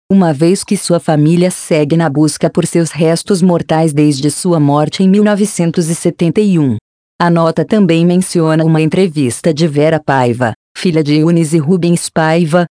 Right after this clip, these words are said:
na qual ela reforça a continuidade da luta da família por justiça. "Consideramos essencial que o governo se empenhe no fortalecimento da Comissão Especial de Mortos e Desaparecidos Políticos.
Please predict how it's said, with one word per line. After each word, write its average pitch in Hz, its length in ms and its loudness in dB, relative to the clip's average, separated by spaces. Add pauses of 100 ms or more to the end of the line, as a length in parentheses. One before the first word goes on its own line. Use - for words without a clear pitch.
(160)
na 180 160 0
qual 165 300 0
ela 170 260 2
reforça 165 540 0
a 156 60 -2
continuidade 170 880 0
da 156 100 0
luta 143 340 0
da 165 140 -2
família 170 420 2
por 170 180 -4
justiça. 147 760 -2 (440)
"Consideramos 175 800 0
essencial 156 680 -2
que 165 100 -2
o 185 60 2
governo 175 560 2
se - 160 -4
empenhe 180 460 2
no 156 100 2
fortalecimento 170 1040 -2
da 151 140 0
Comissão 170 600 0
Especial 160 640 0
de 151 140 0
Mortos 156 480 0
e 165 80 0
Desaparecidos 151 1040 -2
Políticos. 131 800 -2